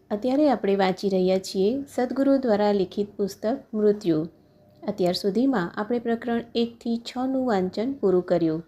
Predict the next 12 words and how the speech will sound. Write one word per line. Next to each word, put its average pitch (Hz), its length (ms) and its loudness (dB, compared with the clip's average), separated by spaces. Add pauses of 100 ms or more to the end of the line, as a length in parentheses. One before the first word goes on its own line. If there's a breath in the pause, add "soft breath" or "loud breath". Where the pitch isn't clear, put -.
(500 soft breath)
જો 208 100 -4
તમારે 185 440 0
પ્રકરણ 185 440 -2
એકથી 208 440 -2
છમાં 202 500 -2
કોઈ 202 180 0
પણ 277 220 0
પેટા 196 260 0
પ્રકરણ 190 460 -2
સાંભળવાનું 190 580 0
બાકી 185 360 -2
હોય 180 260 0